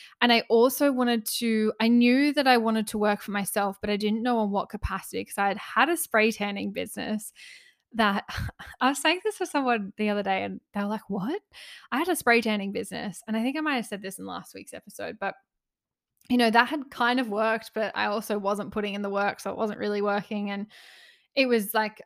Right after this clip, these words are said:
I was trading time for money. Like, I had to physically be in a salon and do the spray tans to make money. And I knew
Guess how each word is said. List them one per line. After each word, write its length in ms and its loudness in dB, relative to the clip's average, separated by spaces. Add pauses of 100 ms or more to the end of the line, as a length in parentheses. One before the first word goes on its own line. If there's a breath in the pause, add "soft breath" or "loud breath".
I 120 0
was 180 -4
trading 540 -2
time 400 -4
for 120 -10
money. 360 -8
Like, 240 -6
I 100 0
had 240 -6
to 120 -6
physically 540 -6
be 400 -2
in 120 -4
a 80 -6
salon 480 -4
and 140 -6
do 140 -4
the 80 -12
spray 280 -4
tans 400 -8
to 60 -10
make 180 -10
money. 280 -2
And 100 -6
I 80 -4
knew 380 2